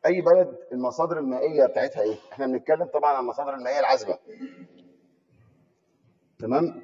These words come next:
آه، لان احنا عارفين ان، زي ما قلنا، احنا ما نقصدش بالووتر resources هي كل الميه. احنا بنتكلم بس على المياه العذبه. والسبب في كده ايه؟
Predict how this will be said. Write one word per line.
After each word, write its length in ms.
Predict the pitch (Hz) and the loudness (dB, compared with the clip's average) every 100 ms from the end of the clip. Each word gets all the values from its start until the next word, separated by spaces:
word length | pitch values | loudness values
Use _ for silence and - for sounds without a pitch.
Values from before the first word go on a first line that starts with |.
| - | -2
آه، 260 | 113 110 110 | 6 6 6
لان 200 | 117 127 | 4 2
احنا 220 | 147 135 | 2 2
عارفين 540 | 113 - 143 175 165 | 2 0 2 2 4
ان، 160 | 135 143 151 143 - - - | 4 4 2 -2 -8 -20 -10
زي 200 | 104 135 | -2 2
ما 100 | 131 | 2
قلنا، 260 | 143 160 - - _ - - _ _ - | 0 -2 -8 -16 _ -20 -20 _ _ -8
احنا 180 | - 135 | -4 0
ما 100 | 131 | 0
نقصدش 420 | 131 139 175 165 | -2 -4 -6 -4
بالووتر 680 | 135 123 117 113 123 - 139 | -4 -4 -6 -6 -6 -2 -4
resources 440 | 131 160 - 139 | -4 -6 -2 2
هي 400 | 127 123 - - | 4 4 4 -4
كل 220 | - 170 151 | 4 6 6
الميه. 360 | 123 120 87 - - _ _ _ _ _ _ | 2 0 -6 -14 -20 _ _ _ _ _ _
احنا 140 | 113 127 120 | -8 -6 -6
بنتكلم 340 | 123 156 147 | -4 -2 0
بس 420 | 131 170 - - - | 0 -2 -6 -16 -10
على 220 | 107 147 | -6 -2
المياه 420 | 135 127 160 156 - | -2 -2 -4 -8 -8
العذبه. 480 | 120 104 104 85 - _ _ _ _ | -2 -2 -2 -8 -14 _ _ _ _
والسبب 420 | 113 120 151 165 170 | -8 -2 2 2 0
في 120 | 123 | -4
كده 220 | - 147 | -10 -6
ايه؟ 220 | 135 127 | -6 -8